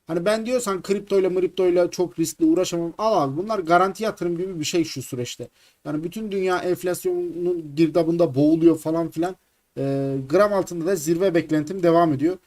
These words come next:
Eski zirve bin elli dörtte. Beni bin elli dördü yenileyeceğimizi ben şahsen düşünüyorum arkadaşlar. Bilginiz olsun.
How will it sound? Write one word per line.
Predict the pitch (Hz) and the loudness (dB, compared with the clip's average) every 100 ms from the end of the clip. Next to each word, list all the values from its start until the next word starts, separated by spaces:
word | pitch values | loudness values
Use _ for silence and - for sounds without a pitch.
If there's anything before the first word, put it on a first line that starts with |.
| _ - | _ -6
Eski | 160 147 196 | -4 -4 -4
zirve | 160 151 180 165 147 | -2 0 0 0 0
bin | 175 170 156 156 151 143 - 180 | 0 2 2 2 2 -2 -6 -2
elli | 156 160 | 2 4
dörtte. | 175 170 - 160 185 - - 160 | 4 2 0 -2 -2 -6 -16 -4
Beni | 170 175 170 - | 0 0 -2 -4
bin | 147 180 180 | -4 -4 0
elli | 160 165 | 0 2
dördü | 160 151 156 - _ _ _ | 4 4 2 0 _ _ _
yenileyeceğimizi | 131 156 165 165 143 160 151 180 | 0 2 4 2 2 2 2 0
ben | 175 170 | 0 -2
şahsen | 156 170 160 175 180 | -4 -6 -4 -4 -6
düşünüyorum | 151 - 165 160 143 | -6 0 2 2 0
arkadaşlar. | 127 131 131 190 160 | -2 -6 -6 -6 -2
Bilginiz | 151 143 147 143 | -2 0 -2 -2
olsun. | 143 143 165 | -4 -6 -12